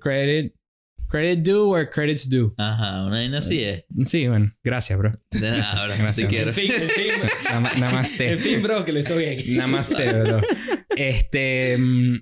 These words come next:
Speaker 1: <clears throat> ¿qué tal la semana, muchachos? Bien. Todo
Speaker 3: La verdad,
Speaker 1: fino.
Speaker 2: Fino, fino.
Speaker 3: Estoy trabajando bastante. Este, esta semana, ah, trabajé el sábado, trabajé el domingo, trabajé hoy, trabajo mañana, trabajo el miércoles, trabajo el jueves.
Speaker 1: Ah, pero, ah, mañana tra-, pero mañana
Speaker 3: Sí.
Speaker 1: trabajo en la mañana, ¿no?
Speaker 3: No, la noche.
Speaker 1: Eso.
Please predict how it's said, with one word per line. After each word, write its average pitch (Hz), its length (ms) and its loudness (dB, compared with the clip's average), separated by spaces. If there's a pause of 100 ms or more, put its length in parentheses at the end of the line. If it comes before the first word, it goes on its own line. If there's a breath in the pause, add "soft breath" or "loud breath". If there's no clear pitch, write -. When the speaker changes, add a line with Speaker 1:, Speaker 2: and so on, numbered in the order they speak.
(100)
Speaker 1:
<clears throat> - 640 0
¿qué 139 80 0
tal 127 140 -2
la 143 60 0
semana, 123 340 2
muchachos? 123 400 0 (340)
Bien. 269 240 -6 (160)
Todo 117 300 -2
Speaker 3:
La 135 80 0
verdad, 95 320 0
Speaker 1:
fino. - 400 -14
Speaker 2:
Fino, - 220 -18
fino. 139 240 -6
Speaker 3:
Estoy 127 240 -2
trabajando 143 380 0
bastante. 147 540 -4 (220)
Este, 113 840 -2
esta 113 220 -6
semana, 139 580 -2 (1040)
ah, 117 260 -10
trabajé 127 420 -4
el 113 280 -4
sábado, 156 340 -2
trabajé 120 200 -4
el 117 60 -4
domingo, 151 440 0
trabajé 117 320 -4
hoy, 139 320 -4
trabajo 113 220 -6
mañana, 127 520 -6
trabajo 113 220 -8
el 120 100 -6
miércoles, 131 480 -10
trabajo 107 260 -10
el 113 80 -8
jueves. 127 300 -2
Speaker 1:
Ah, 104 160 -2
pero, 104 180 -4 (160)
ah, 123 140 0
mañana 110 280 2
tra-, 139 220 -2
pero 135 160 2
mañana 120 260 2
Speaker 3:
Sí. 196 60 0
Speaker 1:
trabajo 127 180 0
en 117 40 0
la 117 60 0
mañana, 107 280 2
¿no? 147 240 0
Speaker 3:
No, 113 220 -2
la 107 120 -4
noche. 107 320 -4
Speaker 1:
Eso. - 300 -6